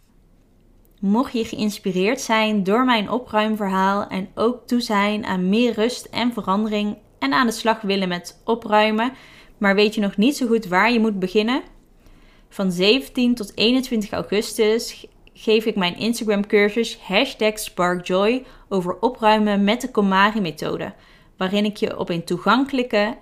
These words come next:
en enthousiasmerende manier zowel de praktische kant van het opruimen, dus het vouwen, opbergen en een stappenplan, als de emotionele kant,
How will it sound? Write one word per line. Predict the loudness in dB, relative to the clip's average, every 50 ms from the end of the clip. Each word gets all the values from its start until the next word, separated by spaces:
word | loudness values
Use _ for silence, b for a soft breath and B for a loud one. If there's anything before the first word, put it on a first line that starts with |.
| -4
en | -2 -2 0
enthousiasmerende | 2 0 0 0 -2 -2 -2 -2 -2 0 0 2 2 2 2 2 2 2 0 0 -2 -6 -8
manier | -6 -4 -2 0 0 0 0 0 0 0 -2 -4
zowel | -6 -4 -2 -2 0 0
de | -2 -4
praktische | -6 -2 0 0 0 0 0 -4 -4 -2 -4 -6 -2
kant | 2 2 2 2 2 0
van | -2 -4 -4
het | -4 -4 -8 -6
opruimen, | -4 -4 -2 0 4 4 6 6 4 4 2 0 0 0 -2
dus | -4 -6 -6 -8 -12 -10
het | -10 -10 -10 -10 -10
vouwen, | -2 2 4 6 6 6 4 2 -2 -4 -6 b b b b b b
opbergen | b -4 -2 0 2 4 4 4 4 0 0 -4 -4 -4 -4 -4 -4
en | -4 -2 -2
een | -2
stappenplan, | -4 -2 -2 -2 -2 -2 -4 -4 0 0 2 2 2 0 -2 -6 B B B B B B B B B
als | -2 -2 0 0
de | -4 -4 -2
emotionele | 0 2 2 2 2 0 0 -2 -2 0 2 2 2 2 2 2 0 -2
kant, | -2 -2 -2 -2 -2 -2 -4 -4 -6 -10 -14